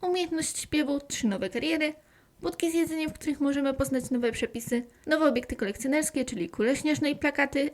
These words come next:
artyści uliczni. A więc czy warto kupić Miejskie Życie? Standardowo przedstawiłam wam to, abyście to wy mogli zdecydować. Jednak jeśli chcecie poznać moją opinię, zapraszam do dalszej części filmu.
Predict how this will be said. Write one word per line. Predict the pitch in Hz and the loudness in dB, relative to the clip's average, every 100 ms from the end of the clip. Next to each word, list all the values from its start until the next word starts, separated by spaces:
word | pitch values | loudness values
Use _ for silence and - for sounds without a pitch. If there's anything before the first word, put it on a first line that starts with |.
| - | 0
artyści | 339 - 247 - | 0 0 -4 0
uliczni. | 214 185 - 214 - | -2 -2 -6 -4 0
A | 220 | 2
więc | 220 208 208 - | 4 2 -2 -8
czy | - 208 | -4 -2
warto | 185 - 311 | 0 0 -2
kupić | 311 320 311 | -4 -6 -2
Miejskie | 330 320 - | -2 -2 -2
Życie? | 330 330 359 381 - _ _ | -2 -2 -2 -4 -8 _ _
Standardowo | - 403 381 359 339 320 | -8 0 2 4 4 2
przedstawiłam | - 285 - 247 247 247 233 | 2 -2 0 0 4 2 2
wam | 226 | 0
to, | 226 - - | 0 -2 0
abyście | 302 285 247 | 0 0 -2
to | 233 | -2
wy | 220 | 0
mogli | 208 208 214 | 0 0 -4
zdecydować. | 214 202 208 202 208 - - - _ 320 | -6 -6 -2 0 -2 -4 -14 -20 _ -4
Jednak | 294 320 | -2 -2
jeśli | 339 330 330 | -2 -2 -4
chcecie | 349 330 330 | -4 -4 -2
poznać | 320 339 - | -2 -4 -2
moją | 392 370 | -2 -2
opinię, | 359 339 339 320 | -4 -2 0 2
zapraszam | 311 330 226 240 214 | 2 2 2 2 0
do | 190 | 0
dalszej | 175 190 247 | 0 0 -4
części | 240 208 - 311 | -4 -6 -4 -4
filmu. | 269 254 262 | 0 2 0